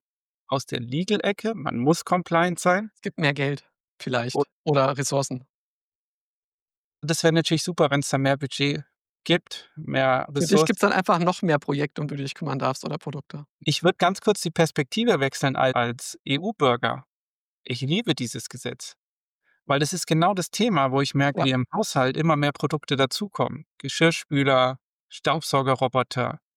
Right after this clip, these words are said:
Speaker 1: ähm,
Speaker 2: Mhm.
Speaker 1: Fernseher. Es kann ja nicht sein, dass ich meinen Fernseher alle zwei Jahre tauschen muss, weil ich keine Patches mehr bekomme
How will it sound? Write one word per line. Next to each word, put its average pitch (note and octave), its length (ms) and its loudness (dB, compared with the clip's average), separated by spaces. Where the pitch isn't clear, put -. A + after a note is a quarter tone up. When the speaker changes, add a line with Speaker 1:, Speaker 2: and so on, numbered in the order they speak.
Speaker 1:
ähm, B2+ 360 4
Speaker 2:
Mhm. D3+ 100 -6
Speaker 1:
Fernseher. C3+ 680 2
Es - 160 -12
kann F#3+ 200 0
ja F#3+ 60 4
nicht E3+ 180 -2
sein, D#3+ 320 4
dass C3+ 180 0
ich C#3 140 -2
meinen B2 220 2
Fernseher C3+ 560 2
alle B2+ 200 0
zwei A#2+ 220 0
Jahre A#2+ 240 0
tauschen D3+ 380 0
muss, C3+ 280 -2
weil B2+ 120 0
ich B2+ 100 -10
keine C#3 240 -2
Patches - 420 -4
mehr A#2 160 0
bekomme B2+ 520 -2